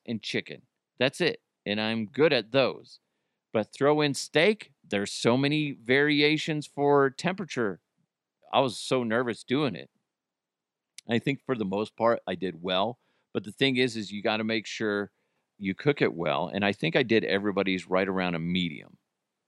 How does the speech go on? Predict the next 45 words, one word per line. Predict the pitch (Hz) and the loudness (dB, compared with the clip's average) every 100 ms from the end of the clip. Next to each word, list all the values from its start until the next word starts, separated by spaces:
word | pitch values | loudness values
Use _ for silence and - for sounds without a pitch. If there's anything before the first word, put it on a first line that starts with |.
| _ | _
So | - 90 80 | -6 -2 0
it's | 80 - | -2 -8
juicy. | - 113 110 - 113 104 - _ _ _ | 0 0 0 0 -2 -2 -8 _ _ _
It's | - | -8
not | 98 90 - | -2 -2 -2
overdone. | 90 85 82 104 101 104 104 | -6 -6 0 2 2 0 -4
It's | - | -10
not | 95 90 | -8 -6
gonna | 95 | -6
be, | 92 90 87 | -4 -4 -4
like, | 80 85 87 | -4 -4 -4
a | |
big | 82 98 90 - | -2 -2 -2 -4
tough | - 101 - | -2 -2 -4
thing | - 92 95 | -4 -2 -2
that | 85 - | -6 -8
your | - 82 | -10 -10
jaw's | - 90 87 85 | -2 0 0 -2
gonna | 90 | -6
be | 85 | -6
sore | - 90 82 | -4 -2 0
after | - 82 - | -2 -4 -6
you | 76 | -6
eat. | 71 87 78 _ _ _ _ _ _ _ _ _ _ - | -4 -6 -8 _ _ _ _ _ _ _ _ _ _ -2
I | 131 | 0
don't | 113 | 2
know. | 87 90 | -2 -2
It, | 131 127 107 | 2 2 2
it's | 143 - | 0 0
steak. | - - 131 127 98 - | -6 0 2 2 -4 -2
It's | 131 - | -2 0
one | 135 | 0
of | 143 | 2
those | 135 123 - | 2 2 0
things | 123 120 117 | -2 -2 -4
where | - 113 110 104 98 _ _ _ _ _ | -4 0 2 2 -2 _ _ _ _ _
you | 110 | -12
cook | 101 160 143 | -4 -4 0
it, | 127 113 - _ _ _ _ | 0 0 -6 _ _ _ _
you | 104 107 - - | -10 -10 -10 -8
cook | - 180 | -4 2
it | 160 120 | 2 4
right | 127 127 | 4 4
around | 123 117 104 | 4 2 0
medium, | 101 113 113 113 110 | 0 0 2 2 0